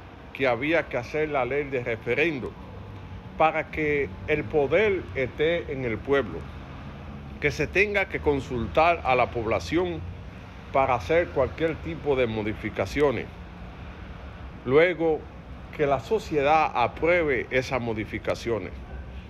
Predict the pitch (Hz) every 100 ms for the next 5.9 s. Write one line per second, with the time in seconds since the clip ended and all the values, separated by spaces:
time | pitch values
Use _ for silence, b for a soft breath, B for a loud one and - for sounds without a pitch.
0 | - - 127 - - 156 190 185 156 143
1 | 127 107 170 170 143 160 131 - - -
2 | - - - 131 123 120 202 208 - 113
3 | - - - - - 127 120 113 113 160
4 | 147 - 143 160 156 139 139 - - -
5 | 127 120 117 107 - 196 170 135 110